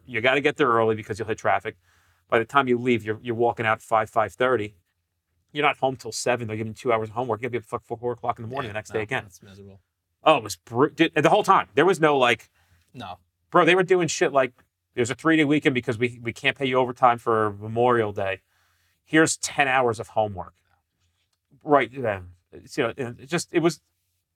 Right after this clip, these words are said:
Speaker 1: for whatever the psychological reasons, I'm not gonna, I'm gonna defer the continuance of this conversation, but I gotta tell you, like,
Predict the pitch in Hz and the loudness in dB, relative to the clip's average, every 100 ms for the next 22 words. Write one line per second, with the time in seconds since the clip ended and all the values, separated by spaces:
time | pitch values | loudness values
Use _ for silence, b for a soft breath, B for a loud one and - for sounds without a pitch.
0 | _ _ _ 131 127 131 127 117 135 123 | _ _ _ -4 0 0 -2 -2 -2 2
1 | 123 113 107 101 104 101 101 101 101 101 | 2 2 -2 -4 -6 -8 -6 -6 -6 -18
2 | _ _ _ _ _ _ _ _ _ 113 | _ _ _ _ _ _ _ _ _ -8
3 | 110 101 - - 117 104 - _ _ _ | -6 -8 -12 -4 -2 -2 -8 _ _ _
4 | - 120 - 151 - 104 107 120 101 104 | -20 -8 -2 -2 -2 -8 -6 -4 -4 -6
5 | 104 92 104 101 - _ _ _ _ _ | -10 -10 -10 -10 -12 _ _ _ _ _
6 | 117 113 113 135 110 101 98 | 2 4 2 2 2 2 -2